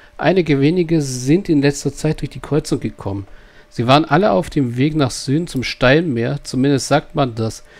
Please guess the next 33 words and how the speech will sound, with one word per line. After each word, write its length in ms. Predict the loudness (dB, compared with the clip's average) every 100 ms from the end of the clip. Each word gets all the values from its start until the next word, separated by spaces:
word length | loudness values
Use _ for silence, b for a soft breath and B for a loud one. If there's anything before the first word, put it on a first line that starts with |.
| B
Sie 120 | -8 -2
sind 200 | 2 2
nicht 180 | 2
lange 240 | 2 2 0
geblieben. 560 | -4 -8 -6 -4 -6 -10 b b b
Er 140 | -6 -6 -2
deutet 260 | 0 2
auf 80 | 0
die 120 | -2
gewaltige 400 | 0 0 2 0
Steinfassade 640 | -2 -2 -2 -2 -4 -2 -2
der 180 | -2 -4
Altmauer. 420 | -4 -6 -8 -10 -10
Ich 180 | -12 -6
bin 140 | -6
froh, 180 | -2 0
dass 140 | 0
sie 140 | 0 2
weitergezogen 640 | 2 2 0 -2 -6 -8
sind. 260 | -6 -8 -10 B B B B -4
Wenn 180 | 2
Wahnsinnige 560 | 6 6 4 0 2 4
einen 160 | 4 2
Zauber 520 | 0 2 2 0 0
wirken 440 | -4 -4 -6 -6
sollten, 480 | -2 -2 -2 -2 -4
der 140 | -2
das 160 | -2 -4
Fundament 460 | -6 -4 -2 -2 -2
der 140 | -2
Altmauern 440 | -2 -2 -2 -2
brechen 420 | -2 -2 -2 -4 -4
lässt, 300 | -6 -8